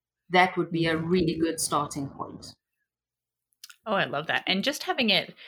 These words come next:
Speaker 2: on paper, out of your head, so <laughs>
Speaker 1: Yeah.
Speaker 2: that you can look at it objectively. And I know I've done this in my own business and with clients as well.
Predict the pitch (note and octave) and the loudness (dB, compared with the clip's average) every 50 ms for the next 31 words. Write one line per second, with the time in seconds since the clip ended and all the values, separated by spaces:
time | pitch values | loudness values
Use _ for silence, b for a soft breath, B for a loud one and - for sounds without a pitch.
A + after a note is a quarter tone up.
0 | B B B B B - F3+ F3+ F#3 G3 G3+ G#3 G#3 G#3+ - _ - - - G3+ | B B B B B 0 2 2 4 4 4 2 0 0 -2 _ -10 -4 -2 -2
1 | G3 F#3+ - D3+ D3 E3+ A3 - - - - - F3+ F#3 G3 G3+ G#3+ G3 G#3 G#3 | 0 0 2 2 2 2 0 -2 -8 -8 -2 0 0 2 2 0 2 0 0 0
2 | - - - G3 D#3+ C#3 C#3+ D#3 G3 B3+ C#4 B B B B B B - - A#3 | -2 -2 2 2 4 4 2 0 0 -2 -6 B B B B B B -4 0 2
3 | F#3+ G3 G#3+ - - - A3+ G3 G3+ A3 A#3+ G3+ A3 A#3 C4 A3+ A#3+ B3+ - - | 2 4 4 4 4 4 4 4 4 4 2 2 2 2 2 2 2 2 2 0
4 | A3 G3 F#3 F3 B B B B B B - F#3 G3+ G#3+ A#3 A3 G#3 G3 F3 E3+ | -2 -2 -4 -4 B B B B B B -2 0 0 2 4 4 4 4 4 2
5 | D#3+ D#3+ - D3 E3+ - - G#3+ E3+ D#3+ D3 D3 - - G3 G3+ G3+ G#3 G3+ G3+ | 2 2 2 2 2 2 0 -2 0 2 2 2 2 2 2 2 2 2 2 2
6 | A3 B3+ D#4 D#4 C4+ G3+ E3+ E3 D#3+ D#3 D#3 D3 - - - - E3 D#3 D3+ C#3+ | 2 0 0 -2 0 0 -2 0 0 -2 -4 -4 -8 -10 -8 -6 -4 -4 -4 -4
7 | C#3+ C#3+ C#3 C#3 B2+ C3 C3 C3+ D3+ E3+ D3+ D#3 B2+ B2+ - - D3+ C#3+ B2+ B2+ | -6 -6 -4 -2 -2 -2 -2 -2 -4 -6 -6 -6 -8 -10 -10 -10 -12 -12 -12 -12
8 | - - - - D#3+ - - - - - A#3 C4 C4 G#3 E3 F3 | -14 -12 -12 -12 -12 -12 -14 -14 -10 -6 -2 0 2 2 2 0